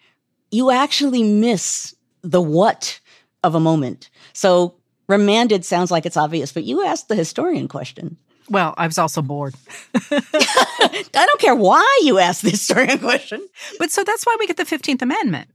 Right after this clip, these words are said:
Speaker 2: the idea that the right to vote shall not be abridged according to race. And that fifteenth Amendment is going to be really powerful because when the fifteenth Amendment is ratified,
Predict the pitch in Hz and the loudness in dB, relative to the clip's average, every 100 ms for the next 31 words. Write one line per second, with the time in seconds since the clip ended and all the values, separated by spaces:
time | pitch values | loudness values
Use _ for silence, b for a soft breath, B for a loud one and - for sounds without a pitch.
0 | - 196 233 - 233 240 196 240 233 214 | -6 -4 -4 -2 -2 -2 -4 -4 -4 -4
1 | 208 202 - - 208 196 175 190 240 294 | -6 -8 -10 -12 -6 -4 -2 -2 -2 -8
2 | - 269 208 180 170 175 - - 185 170 | -10 -8 -6 -4 -2 -4 -6 -4 -2 0
3 | 165 170 185 226 240 214 165 151 156 - | 0 -2 -4 -8 -8 -6 -6 -6 -6 -10
4 | 226 - 151 151 202 196 302 392 - - | -14 -8 -8 -8 -10 -8 -8 -10 -12 -12
5 | - _ B B B B 214 202 190 202 | -12 _ B B B B -2 0 0 0
6 | 240 - 269 262 - 269 247 269 294 208 | -2 -4 -6 -4 -2 0 0 0 -2 -2
7 | 190 208 202 185 190 165 180 220 208 202 | -4 -4 -6 -4 -4 -4 -4 -4 -4 -8
8 | - 339 320 180 175 156 196 175 - 202 | -4 -2 -2 -4 -4 -4 -6 -8 -8 -6
9 | 185 185 240 269 247 240 208 202 202 247 | -6 -2 -2 -2 -4 -6 -8 -6 -4 -4
10 | 214 180 - 185 170 165 - - - 190 | -4 -6 -8 -6 -4 -6 -8 -12 -6 -2
11 | 269 285 175 151 143 165 | -2 -2 -2 -2 -4 -10